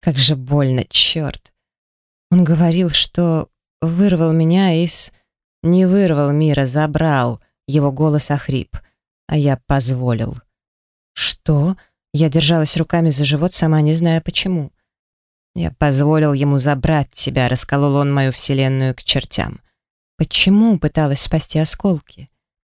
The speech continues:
«Сделал неправильный выбор». «Зачем тогда сейчас вернулись?» «Потому что ты звала и просила о помощи».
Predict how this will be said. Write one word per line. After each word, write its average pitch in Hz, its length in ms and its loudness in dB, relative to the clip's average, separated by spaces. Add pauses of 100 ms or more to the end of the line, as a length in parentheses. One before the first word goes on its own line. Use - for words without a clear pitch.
(300)
«Сделал 143 500 2
неправильный 135 640 0
выбор». 123 400 -6 (800)
«Зачем 160 360 0
тогда 160 260 -2
сейчас - 480 -2
вернулись?» 165 640 -2 (720)
«Потому 139 240 0
что - 160 -4
ты 139 140 -2
звала 127 440 0
и 127 60 0
просила 123 560 0
о - 60 -2
помощи». - 640 -4